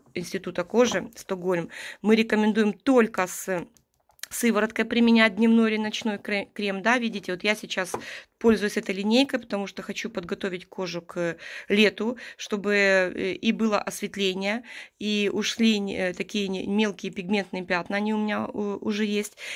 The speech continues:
Э, моментальный эффект, отбеливающий эффект, обратите внимание на неё, она идеальна для жирной комбинированной кожи, слегка может подсушивать, да, то есть, э, возьмите пробнички и попробуйте, как вам,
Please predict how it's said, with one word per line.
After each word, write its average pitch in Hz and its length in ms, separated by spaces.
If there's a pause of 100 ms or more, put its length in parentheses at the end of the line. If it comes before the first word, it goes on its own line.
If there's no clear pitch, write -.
(200)
Э, 196 260
моментальный 214 800
эффект, 254 420
отбеливающий 190 840
эффект, 254 380 (240)
обратите 226 520
внимание 214 560
на 196 100
неё, 190 420
она 196 400 (220)
идеальна 202 540
для 180 180
жирной 202 340
комбинированной 214 800
кожи, 180 440 (180)
слегка 226 440
может 214 340
подсушивать, 226 640
да, 214 160
то 226 120
есть, - 200
э, 185 180
возьмите 220 360
пробнички 240 540
и - 20
попробуйте, 196 540
как 247 280
вам, 175 220